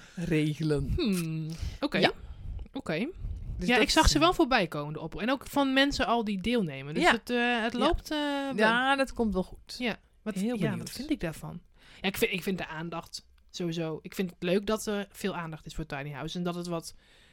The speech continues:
Speaker 2: reguleren wordt.
Speaker 1: Ja,
Speaker 2: Zo'n,
Speaker 1: meer
Speaker 2: eh,
Speaker 1: mainstream.
Speaker 2: ja, precies. Dat meer mensen weten wat het is. Nou, ik denk dat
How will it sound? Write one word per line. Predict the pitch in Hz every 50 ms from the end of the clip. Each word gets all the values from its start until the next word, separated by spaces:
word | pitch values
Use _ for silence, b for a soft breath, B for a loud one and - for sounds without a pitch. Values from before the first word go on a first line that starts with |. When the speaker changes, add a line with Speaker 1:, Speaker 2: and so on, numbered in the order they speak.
| b b b b
Speaker 2:
reguleren | - 185 190 214 220 214 - 214 202 202 214 214 196 180 165 156 156
wordt. | 156 160 269 - - - - -
Speaker 1:
Ja, | - 185 175 175
Speaker 2:
Zo'n, | 170 170
Speaker 1:
meer | 170 175 185 185 190
Speaker 2:
eh, | 185
Speaker 1:
mainstream. | 175 175 180 180 - - - 185 170 160 156 156
Speaker 2:
ja, | 151 175 196 196 190 185 180 180 175
precies. | - - - - 185 170 -
Dat | 160 160
meer | 180 185 185 185
mensen | 185 180 180 175 180 170
weten | 165 160 160 - 165 156
wat | 156 156
het | 156 151 -
is. | - 240 240
Nou, | - 202 170
ik | 170 180
denk | 185 190 190
dat | 185